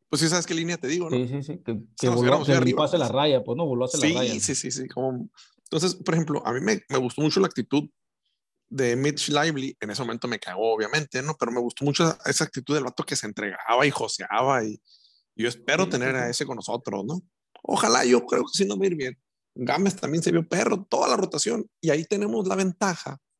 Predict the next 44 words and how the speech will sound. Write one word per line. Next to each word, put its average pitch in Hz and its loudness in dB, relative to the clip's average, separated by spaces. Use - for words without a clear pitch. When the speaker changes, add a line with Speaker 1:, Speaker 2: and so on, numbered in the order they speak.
Speaker 1:
que 135 0
todavía 135 -6
tenemos 147 2
en 131 0
el 120 0
bullpen 139 -2
a 135 -6
Felipe 113 -4
González, 104 -6
pues 110 -6
otro 127 4
abridor 104 4
que - -8
la 107 -4
pudiera 98 -4
hacer 104 -8
la 110 -8
chamba, - -10
¿no? 151 -2
Speaker 2:
Y 131 -6
quién 160 -2
sabe 180 0
qué 185 0
habrá 175 0
pasado 175 0
con 139 -2
Dallas 156 -2
Martínez, 135 -2
güey, 123 -4
no 135 -4
nos 143 -6
han 139 -4
dicho, 127 -6
¿no, 165 -6
güey? - -10
Speaker 1:
No, 180 4
y, 175 6
y 160 8
no 170 10
está 170 4
en 208 6
el 160 4
roster, 151 0
¿no? 220 0